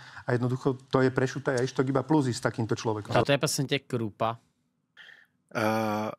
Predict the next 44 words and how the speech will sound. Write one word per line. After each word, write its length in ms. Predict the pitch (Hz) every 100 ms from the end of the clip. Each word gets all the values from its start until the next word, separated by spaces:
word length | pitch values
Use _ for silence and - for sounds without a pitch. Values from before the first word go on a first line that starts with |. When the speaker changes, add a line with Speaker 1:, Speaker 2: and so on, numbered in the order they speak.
| -
Speaker 3:
viděl 340 | 104 127 170 151
si 120 | 151
tu 120 | 147
reklamu 400 | 139 - 147 135
a 40 | 123
vzpomenieš 520 | - 131 131 123 101
si, 160 | - 98 _ - -
je 180 | 123 113
čas 240 | - 123
na 160 | 110 117
Krupo 400 | - 123 117 117
bytie. 400 | 107 107 - 101
S 220 | - 113
A 80 | 123
S 160 | 113 -
K, 160 | 117
keď 160 | - 104 110
robila 500 | 101 107 104 104 -
si 320 | - - 107 -
kampaň 560 | 123 117 - 95 98 -
a 140 | - 101
tam 240 | 120 113
bol 160 | 110 104
Juraj 320 | 117 113 107
Krupa, 460 | - 110 101 104 95
on 80 |
je 160 | 101 101
v 40 | -
S 180 | 113
A 160 | - 110
S 160 | 101 -
K 80 |
teraz. 480 | 104 98 90 - - _
Speaker 2:
To 60 | -
Speaker 3:
A 80 | -
Speaker 2:
si 80 |
Speaker 3:
teraz 220 | - 104 90
Speaker 2:
dá- 20 |
Speaker 3:
ma 80 | 98
opravte, 540 | 95 110 110 - 101 - - - -
bezpečnostný 920 | 101 - - - 117 123 - - 160
je 120 | 156
on 160 | 151 143
politik, 640 | - 147 147 143 131 -